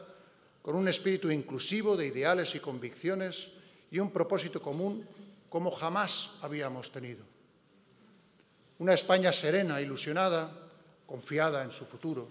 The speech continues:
Debemos honrar ese legado, un legado de grandeza, de responsabilidad <clears throat> y de sentido de la historia.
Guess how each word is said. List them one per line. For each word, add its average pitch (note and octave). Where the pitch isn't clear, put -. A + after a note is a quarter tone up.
Debemos D3+
honrar D3
ese A#2+
legado, A2
un C#3+
legado E3+
de F3
grandeza, D3+
de D3
responsabilidad D3+
<clears throat> -
y F#3+
de E3+
sentido D#3
de C3+
la A#2+
historia. A2